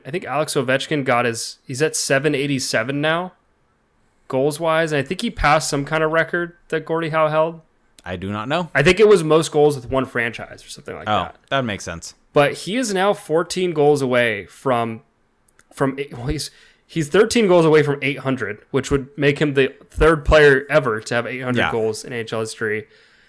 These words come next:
Speaker 1: Do you think this happens? And if this happens, and by this I mean,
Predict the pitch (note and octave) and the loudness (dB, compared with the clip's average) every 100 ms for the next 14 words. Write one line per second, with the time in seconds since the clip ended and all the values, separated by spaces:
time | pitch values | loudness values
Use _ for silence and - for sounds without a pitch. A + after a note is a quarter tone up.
0 | _ _ _ _ _ _ _ _ - - | _ _ _ _ _ _ _ _ -20 -6
1 | - F3 A#3+ B3+ A#3+ A#3+ F#3+ - C#3 D3 | 0 2 2 2 0 0 -4 2 2 2
2 | - - - - D#3+ E3 - B3 C4 - | -2 -14 -10 -2 -2 0 2 2 2 -4
3 | C#4 - E3+ F3 - - - - _ - | -4 2 2 2 -2 -12 -12 -14 _ 0
4 | C3 C#3 C3 C#3+ C#3 B2+ B2 A#2 | 4 6 6 6 4 2 2 0